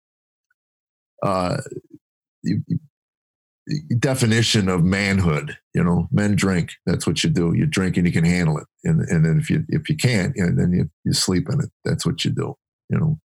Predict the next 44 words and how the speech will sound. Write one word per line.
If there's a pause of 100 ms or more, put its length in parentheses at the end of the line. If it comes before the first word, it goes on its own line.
(1080)
And,
um, (440)
I
learned
to
keep
it
down. (220)
Um, (340)
you
know,
again,
I
drank
till
I
passed
out
or
threw
up,
one
or
the
other,
but, (120)
uh,
eventually
my
body
kept
it
down,
and, (1200)
uh, (340)
I
drank (560)
as, (540)
any,
as
often
as
I
could,